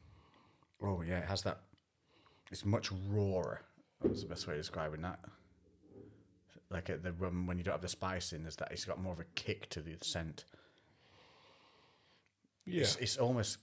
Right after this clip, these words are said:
Speaker 1: it smells colder. I don't know if that makes any sense.
Speaker 2: It smells cold.
Speaker 1: It just smells, yeah, it just smells, like, fresher, colder.
Speaker 2: It's got that spring morning. Look at
Speaker 1: It's
Speaker 2: us.
Speaker 1: quite fresh, isn't it?
Speaker 2: Mm.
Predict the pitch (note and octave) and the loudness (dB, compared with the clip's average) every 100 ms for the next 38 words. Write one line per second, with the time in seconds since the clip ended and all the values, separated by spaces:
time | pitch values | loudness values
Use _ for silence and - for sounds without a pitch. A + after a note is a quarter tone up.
0 | - G#2+ - A#2 G#2+ - - - G2+ G#2+ | -6 -2 4 4 4 -2 -8 -4 0 2
1 | A2 E2 - - - - G2+ F#2+ F#2 F2+ | 2 -2 -8 -18 -12 -4 0 2 0 0
2 | E2+ E2+ - E2 E2 D2+ - - - - | -2 -2 -2 -2 -2 -4 -8 -14 -20 -20
3 | _ _ _ _ _ _ - _ _ _ | _ _ _ _ _ _ -20 _ _ _
4 | _ _ _ - - - - - - - | _ _ _ -16 -14 -12 -8 -8 -8 -8
5 | - - C#3+ - - - - - B2 C#3+ | -2 0 0 -2 -4 -4 -2 2 6 8
6 | - C#3+ C#3+ A#2 C3 A2+ A#2 - B2 B2+ | 8 10 10 12 12 10 8 6 6 8
7 | A2 F#2+ - A#2 A2+ G#2 G2 F2 - - | 8 6 4 4 4 4 2 0 0 0
8 | G2+ G2 E2+ D#2+ - - - - - - | 0 0 -2 -8 -16 -20 -20 -20 -20 -20
9 | - _ _ _ - - - - - - | -20 _ _ _ -20 -20 -20 -20 -20 -12
10 | - C3+ A#2 A#2 - - - - - - | 2 6 8 8 6 -2 -10 -14 -14 -4
11 | - - - B2+ A#2 A2+ G#2 G#2+ G2 G2+ | 0 0 4 8 10 10 10 10 10 12
12 | G#2 A2 - - - - - - A#2 - | 10 8 2 -14 -20 -20 -20 -8 0 6
13 | G2 F3+ - C4+ B3+ - A#3 - B3+ D4 | 8 8 6 6 6 8 6 8 8 8
14 | F2 - G#2+ G#2+ | 8 4 0 0